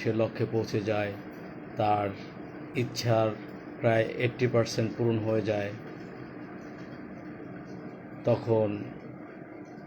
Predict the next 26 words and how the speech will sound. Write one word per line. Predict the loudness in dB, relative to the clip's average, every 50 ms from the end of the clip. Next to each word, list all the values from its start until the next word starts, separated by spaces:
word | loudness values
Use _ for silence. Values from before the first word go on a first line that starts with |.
| -16 -16 -14 -14 -14 -8 2
টোয়েন্টি | 4 6 6 6 4 4
পার্সেন্টে | 4 4 4 4 2 0 2 2 4 4 4 2 2 0 0 -2
আবার | -2 0 0 0 0 0
ঘাটতি | -2 -2 -2 -2 0 0 0
দেখা | 0 0 0 0 -2 -2
যায়। | -2 -4 -6 -6 -10 -12 -14 -16 -16 -14 -12
সে | -8 -4 -4
ঘাটতিটা | 0 2 0 0 0 2 2 2 2 2
হয়তো | 0 2 0 0 2 2 2 2 2 0 -2 -4 -6 -6
হতে | -2 0 0
পারে | 0 0 0 -2 -2
সে | -4 -2 -2 -2
অসুস্থ | -2 -2 -4 -6 -6 -6 -6 -8 -6
হয়ে | -4 -4 -4 -4
যায়। | -6 -10 -12 -12 -14 -16 -16 -16 -14 -14 -14 -14 -14 -16 -16 -16 -16 -16 -16 -16 -14 -14 -14 -14 -14 -14 -14 -14 -14 -16 -10 -4
অর্থাৎ | -4 -4 0 4 6 6 6 4 0 -8 -2
প্রত্যেকটা | -2 0 2 2 2 6 6 6
মানুষই | 6 6 4 4 4 2 2 0 0 0 0
তার | -2 -2
স্বপ্নের | -2 0 -2 -2 -2 0 0 0 0
কাছাকাছি | 0 -4 -4 -4 -6 -4 -4 -4 -4 -2
যাওয়ার | 0 0 -2 -2
সময় | -2 -4 -4 -2 -2 -2 -4 -4 -4 -6 -8 -10 -12 -8 -4
হয়ে | -2 -2 0
যায়, | 0 0 -2 0 0
তখনই | -2 -2 -2 -2 -2 -2 -2 -2